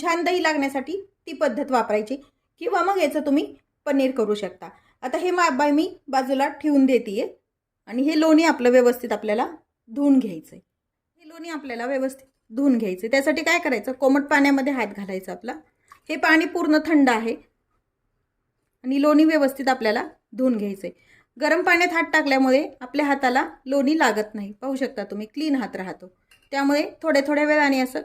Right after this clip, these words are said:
गरम पाण्यात हात ठेवायचा आणि लोणी हे व्यवस्थित दोन ते तीन पाण्याने व्यवस्थित धुवून घ्यायचं, म्हणजे याचा आंबटसरपणा जर असेल तर तो निघून जातो आणि तूप छान तयार होतं. हे जे धुतलेलं पाणी आहे यामध्ये तुम्ही थोडंसं दही टाकून याचं ताक पण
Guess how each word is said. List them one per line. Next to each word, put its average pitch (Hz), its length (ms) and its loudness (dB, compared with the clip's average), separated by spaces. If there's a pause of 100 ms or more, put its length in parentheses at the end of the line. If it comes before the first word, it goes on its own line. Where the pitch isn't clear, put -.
(140)
गरम 254 200 -6
पाण्यात 240 300 -4
हात 240 100 -8
ठेवायचा 240 460 -6
आणि 254 360 -8
लोणी 254 220 4
हे 269 220 -2 (500)
व्यवस्थित 247 380 -2 (460)
दोन 339 240 2
ते 427 120 6
तीन 415 260 2
पाण्याने 294 440 4 (240)
व्यवस्थित 277 400 -2
धुवून 277 280 4
घ्यायचं, 202 300 -4
म्हणजे 262 200 2
याचा 285 180 2
आंबटसरपणा 269 760 2
जर 269 140 0
असेल 254 400 0
तर 262 120 -12
तो 285 60 -4
निघून 311 360 2
जातो 262 280 2
आणि 269 240 0 (400)
तूप - 240 -16
छान 269 240 -2
तयार 202 240 2
होतं. 190 260 -10 (380)
हे 320 100 -2
जे 381 120 0
धुतलेलं 320 440 2
पाणी 311 320 6
आहे 247 420 -2
यामध्ये 285 420 2
तुम्ही 294 320 -2
थोडंसं 269 460 0
दही 302 220 2
टाकून 247 400 0
याचं 240 180 -2
ताक 285 380 -4
पण 311 100 -4